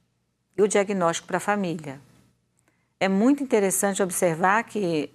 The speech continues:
as coisas não vão se passar como a gente prevê. Eu, a família não vai aceitar facilmente,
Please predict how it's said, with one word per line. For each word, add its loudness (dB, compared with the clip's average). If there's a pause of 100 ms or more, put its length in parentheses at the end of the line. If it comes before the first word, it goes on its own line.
as 0
coisas 0
não 0
vão 2
se -8
passar 0
como 0
a 0
gente -4
prevê. -2 (920)
Eu, 6
a -4
família 2
não 0
vai 4
aceitar 0
facilmente, -2